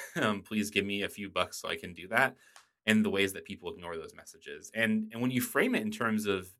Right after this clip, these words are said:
being an angelic message, I feel like it ad-, it adds an importance to it that is actually quite interesting and that should probably evoke a lot of shame, I think, in other people for, like, ignoring the message. You know, it's like, <laughs> it's like a, a, a,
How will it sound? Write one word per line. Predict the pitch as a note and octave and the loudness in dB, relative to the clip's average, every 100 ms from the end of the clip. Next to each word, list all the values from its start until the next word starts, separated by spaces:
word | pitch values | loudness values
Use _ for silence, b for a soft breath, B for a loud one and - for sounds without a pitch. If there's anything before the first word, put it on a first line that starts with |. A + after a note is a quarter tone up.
| - | -6
being | G2+ G2 G2 - | 0 2 0 -4
an | F#2+ | -4
angelic | F#2 F2+ F#2 F2 F2+ | -2 0 -2 -2 -8
message, | F2+ - D2+ D#2+ _ F2 | -14 -12 -12 -16 _ -12
I | |
feel | - B2 | 0 2
like | G#2 | 2
it | G#2 | 0
ad-, | G2 G#2 G#2+ | -2 -2 -2
it | G#2+ | 2
adds | F2+ G2+ G#2 | 8 8 6
an | G2 | -2
importance | F#2+ G#2 B2 B2 | -2 -4 -4 -2
to | D#3+ | -2
it | D#3 | 0
that | F#2+ | 0
is | F#2 | 0
actually | F2+ G#2+ | -4 -6
quite | F#2+ F2 | -6 -6
interesting | - - - C3+ | -8 -12 -6 -6
and | G2+ | -6
that | F2 - | -10 -14
should | F#2+ | -6
probably | - F2 G2 F#2+ | -2 -2 -2 -2
evoke | F2 F2+ F2+ | -2 -6 -8
a | F#2 | -6
lot | F2 | -6
of | D#2+ | -6
shame, | - F2+ G2 B2 - G#2 | -6 -6 -8 -10 -14 -14
I | |
think, | - A#2+ | -10 -8
in | A2+ | -4
other | G2 A2 | -4 -4
people | C3 B2+ D#3+ B2 | -8 -4 -4 -4
for, | - G2 | -6 -4
like, | F#2+ F#2 | -4 -6
ignoring | F#2+ F#2 F#2 F#2 | -10 -8 -8 -8
the | F2 | -10
message. | E2+ E2 C3 B2+ - _ _ _ _ _ _ _ - | -10 -8 -8 -10 -16 _ _ _ _ _ _ _ 4
You | G#3 | 8
know, | B2+ A#2 | 10 10
it's | C3+ C3+ | 4 8
like, | C#3+ C3 B2+ - - G#3 | 10 10 8 0 6 6
<laughs> | G#3+ - - - - - - | 6 -2 -14 -20 -20 -4 4
it's | C#3+ | 8
like | C#3+ C#3 C3+ | 10 12 12
a, | A#2+ A#2 A2+ A2+ B2 A#2 A2+ G#2+ - _ | 12 12 12 10 6 8 8 6 -6 _
a, | |
a, | - | 4